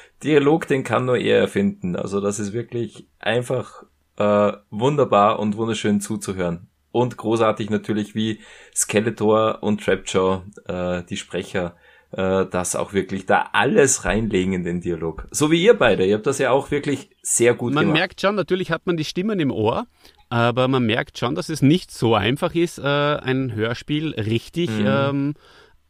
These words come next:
Speaker 2: einzusprechen. Also das ist nicht so einfach.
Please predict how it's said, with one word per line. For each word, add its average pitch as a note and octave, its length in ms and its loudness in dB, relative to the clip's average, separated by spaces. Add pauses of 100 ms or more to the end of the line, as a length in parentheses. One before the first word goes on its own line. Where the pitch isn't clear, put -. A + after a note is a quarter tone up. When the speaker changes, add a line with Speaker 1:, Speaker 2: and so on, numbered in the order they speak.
Speaker 2:
einzusprechen. C3+ 800 -2
Also F#2+ 200 -2
das A2+ 120 -4
ist C3 160 -8
nicht - 260 -4
so E3 200 -2
einfach. D3 500 -6